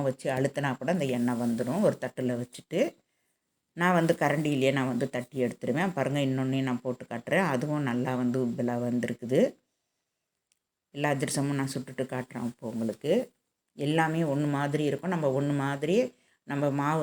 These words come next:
வந்து ம-, முதல்லயே நம்ம உருண்டை பிடிச்சி வச்சுட்டோம் அப்படின்னாக்கா எல்லா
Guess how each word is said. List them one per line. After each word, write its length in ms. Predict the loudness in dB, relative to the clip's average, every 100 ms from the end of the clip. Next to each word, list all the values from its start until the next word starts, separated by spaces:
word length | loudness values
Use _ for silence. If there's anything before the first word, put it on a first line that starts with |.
| 0
வந்து 180 | 0 -2
ம-, 200 | -2 -2 0
முதல்லயே 340 | 0 2 2 0
நம்ம 140 | 0 0
உருண்டை 220 | 0 -2 -4
பிடிச்சி 240 | -8 -6 -6
வச்சுட்டோம் 380 | -6 -8 -6 -4
அப்படின்னாக்கா 480 | -4 -4 -2 -2 0 0
எல்லா 220 | 0 0